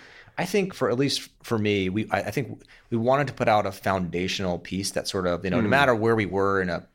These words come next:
Speaker 1: c-, capital raising or whatever cycle that we were in,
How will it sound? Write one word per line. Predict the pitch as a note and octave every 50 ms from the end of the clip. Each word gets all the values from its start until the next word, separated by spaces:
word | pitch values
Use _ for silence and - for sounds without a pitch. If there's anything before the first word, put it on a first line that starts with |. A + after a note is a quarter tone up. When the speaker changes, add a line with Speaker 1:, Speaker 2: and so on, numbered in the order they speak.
| _ -
Speaker 1:
c-, | - - - _
capital | - - F2+ G2+ A2 G#2+ G#2+ G#2+
raising | G#2+ G#2+ G2 G2+ F#2
or | F#2
whatever | G#2 A2 G#2+ F#2+
cycle | - - - F#2+ A2 G2+ - G2 G2+
that | G2+ G2
we | F#2+ F#2 F2
were | E2 E2
in, | F2 F#2+ G#2+ A2+